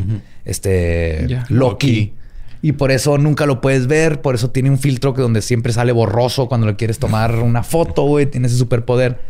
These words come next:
Speaker 2: Y para Johnny Keel eso es, es, es un, puede ser un arquetipo y un evento psicosomático personal de cada persona.
Speaker 3: Ah, cabrón.
Speaker 2: Y sucede en ciertos lugares porque
Speaker 1: Ujú.
Speaker 2: es donde,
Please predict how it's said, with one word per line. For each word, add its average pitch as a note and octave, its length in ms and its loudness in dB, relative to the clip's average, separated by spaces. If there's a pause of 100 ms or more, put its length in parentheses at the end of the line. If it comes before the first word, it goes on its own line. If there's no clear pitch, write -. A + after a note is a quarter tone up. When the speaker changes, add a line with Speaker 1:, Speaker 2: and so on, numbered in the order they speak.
(380)
Speaker 2:
Y C#3+ 80 2
para B2+ 220 2
Johnny C3+ 180 2
Keel C#3+ 320 2
eso C#3+ 220 0
es, C#3 160 -2
es, - 260 -6 (300)
es A#2 160 -2
un, C3 340 0
puede C3+ 220 2
ser C3+ 160 0
un C3+ 160 0
arquetipo C#3 840 0 (320)
y C#3+ 160 0
un C3 220 4
evento C3 960 2
psicosomático A#2+ 1400 -2 (560)
personal A#2 800 0 (120)
de A#2 180 -2
cada G#2+ 260 0
persona. A#2+ 500 -4
Speaker 3:
Ah, - 40 -14 (180)
cabrón. A#2 200 -4
Speaker 2:
Y D3 60 4
sucede C3+ 560 0
en B2+ 120 2
ciertos C3+ 320 0
lugares D3 340 2
porque A2+ 260 2
Speaker 1:
Ujú. A#2+ 100 2
Speaker 2:
es A2 60 0
donde, B2 380 0